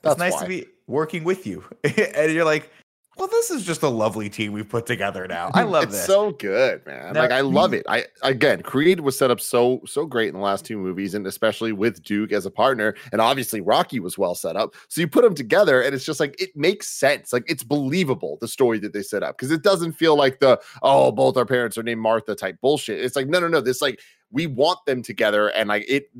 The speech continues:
Speaker 1: it makes the whole experience better.
Speaker 2: Well, not only that, it's like, it is, it, listen, Tim, I, I know you're not really familiar with this franchise that I'm gonna, I'm gonna, I'm gonna bring out right
Speaker 1: Mm-hmm.
Speaker 2: now. And a lot of people, it's a small indie franchise.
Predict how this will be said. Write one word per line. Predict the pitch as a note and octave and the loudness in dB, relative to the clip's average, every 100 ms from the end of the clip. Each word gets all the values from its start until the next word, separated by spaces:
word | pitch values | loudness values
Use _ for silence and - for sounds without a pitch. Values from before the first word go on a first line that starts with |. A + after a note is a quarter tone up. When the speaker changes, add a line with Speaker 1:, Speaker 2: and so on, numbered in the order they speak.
| A#2+ | -4
Speaker 1:
it | C3 | -2
makes | A#2+ D3 - | 2 0 0
the | - B2 | 0 2
whole | C#3 D#3 | 4 2
experience | C3 - C#3+ A2+ G2 - | 0 -2 -2 0 -2 -6
better. | E2+ A1 - _ _ _ | -8 -8 -16 _ _ _
Speaker 2:
Well, | A2+ | -8
not | B2 C#3+ | -4 -2
only | A2+ | -2
that, | F2+ E2+ | -4 -4
it's | E2 E2+ | -6 -10
like, | D#2 D#2 _ | -10 -12 _
it | G2 | -10
is, | G2+ F#2+ E2+ - - - | -8 -10 -12 -16 -20 -20
it, | - - _ _ | -20 -20 _ _
listen, | F2 - C#2+ | -16 -16 -16
Tim, | D#2+ D#2 | -14 -10
I, | F#2 - | -10 -6
I | |
know | G#2 | -4
you're | G#2 F2+ | -4 -6
not | C#2+ | -10
really | C#2+ C#2+ | -12 -14
familiar | - D2 A#1 | -16 -18 -18
with | - | -20
this | - | -20
franchise | - - - - | -20 -18 -16 -16
that | - G1+ | -16 -18
I'm | |
gonna, | - - - | -16 -18 -16
I'm | |
gonna, | D2+ - - | -16 -16 -18
I'm | D#2 | -18
gonna | - - _ _ _ | -18 -20 _ _ _
bring | D#2+ D#2+ | -12 -12
out | D#2 | -12
right | - F2+ | -12 -12
Speaker 1:
Mm-hmm. | - D2 | -14 -14
Speaker 2:
now. | |
And | C2+ D2 | -14 -10
a | F2 | -2
lot | G#2+ | -2
of | G2 | -2
people, | F#2 G2 | -6 -8
it's | D2 G#2+ G#2+ | -8 -10 -10
a | G2 | -8
small | F#2+ D#2+ | -8 -8
indie | D#2 D2 | -14 -20
franchise. | - - - - | -20 -20 -20 -20